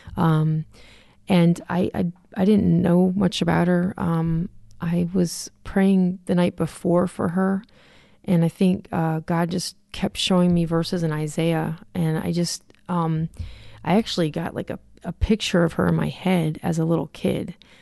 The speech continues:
It was, and I mentioned this to her in the, in the prayer, and, um, and Jesus being with her as a little kid,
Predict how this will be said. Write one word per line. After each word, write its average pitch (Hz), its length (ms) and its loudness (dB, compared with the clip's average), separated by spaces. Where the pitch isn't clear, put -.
It - 60 -6
was, 170 280 -2
and 170 140 0
I 160 240 -2
mentioned 180 320 -2
this 160 120 -6
to 170 120 -10
her 160 100 -4
in 165 80 -4
the, 165 160 -6
in 175 140 -2
the 165 100 -2
prayer, 170 500 -2
and, 170 200 -2
um, 160 300 -2
and 170 320 2
Jesus 185 360 0
being 185 260 -2
with 175 220 -4
her 180 240 -8
as 175 140 -4
a 170 60 -2
little 160 180 -2
kid, - 420 -6